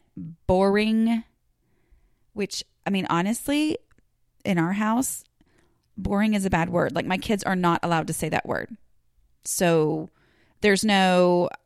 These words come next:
"I have an answer for when they say they're bored." I mean, they're just not allowed to say it. It's just, it's like a bad <laughs> word. I mean, really.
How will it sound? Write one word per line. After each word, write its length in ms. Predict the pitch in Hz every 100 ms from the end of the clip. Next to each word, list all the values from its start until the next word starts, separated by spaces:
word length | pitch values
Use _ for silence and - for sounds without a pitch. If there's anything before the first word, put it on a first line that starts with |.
| - - - _
"I 120 | - 185
have 220 | 185 175
an 80 | 170
answer 360 | 165 156 156
for 140 | - 165
when 140 | 160
they 140 | 151 165
say 160 | 170
they're 140 | 165 143
bored." 260 | 175 160
I 60 | -
mean, 140 | 190
they're 140 | 185 214
just 200 | 247 254
not 160 | 214 190
allowed 220 | 170 143
to 40 |
say 220 | 165 165
it. 100 | - -
It's 180 | 185 -
just, 240 | 160 -
it's 140 | - -
like 140 | 175
a 60 | 170
bad 240 | 156 151
<laughs> 20 |
word. 180 | 156 165 -
I 760 | 285 - _ - - - _ 208
mean, 120 | 180
really. 320 | 185 175 -